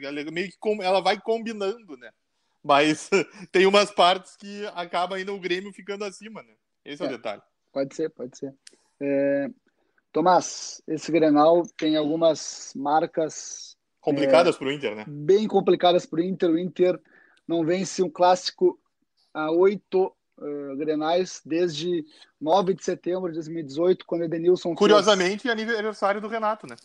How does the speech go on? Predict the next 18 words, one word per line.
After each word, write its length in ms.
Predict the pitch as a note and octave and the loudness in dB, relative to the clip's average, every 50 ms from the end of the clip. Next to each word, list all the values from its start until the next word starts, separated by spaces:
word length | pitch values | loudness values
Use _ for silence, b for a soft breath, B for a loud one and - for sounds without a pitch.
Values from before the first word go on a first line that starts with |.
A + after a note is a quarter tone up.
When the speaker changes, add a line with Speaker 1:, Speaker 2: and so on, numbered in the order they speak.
| _ _ _ _ _ | _ _ _ _ _
Speaker 2:
Quando... 320 | - E3 E3 D#3+ E3 D#3+ | -6 -4 -2 0 2 4
é 120 | D#3+ E3 D#3+ | 6 4 6
verdade, 380 | D#3 F3 E3 E3 E3 D#3+ - | 4 2 2 2 0 0 0
quando 140 | - D#3 D3+ | -6 -8 -6
o 40 | D#3 | -4
Edenilson 380 | D#3 D3+ D#3 F3 F3 - F3+ E3 | -4 -4 -4 -4 -6 -6 -6 -6
fez 360 | - E3+ E3+ E3+ - - - b b b b b b | -4 -6 -6 -6 -8 -14 -20 b b b b b b
um 100 | D#3 E3 | 0 2
a 80 | E3+ D#3+ | 2 2
zero 260 | C#3+ E3 E3+ E3+ C3+ | 4 2 0 0 0
pelo 160 | - D#3+ D#3+ | -2 -4 -2
Brasileirão 640 | C#3+ D3+ D#3 D#3 D3 D3+ D3+ D3+ D#3 D#3+ E3+ - - _ | -2 -2 -2 -2 -2 -2 -2 -2 -2 -4 -4 -8 -14 _
com 180 | _ - D3+ D#3+ | _ -8 -4 -2
o 60 | D#3+ | -2
Odair 320 | D#3 D3+ D#3 D#3 D#3 D3+ - | 0 0 0 -2 -2 -4 -8
Helman 400 | D3 C#3+ D3 D#3 D#3 D3+ D3+ D3 | -8 -4 -2 -2 -2 -2 -4 -6
de 260 | C#3+ C3 C#3+ C#3+ C3+ C3+ _ _ _ _ _ _ _ _ _ _ _ _ | -6 -6 -6 -8 -8 -10 _ _ _ _ _ _ _ _ _ _ _ _
técnico. 540 | - E3+ F#3 - - G3+ G3+ F#3+ - A3 | 2 2 2 4 2 -2 -4 -2 -4 -6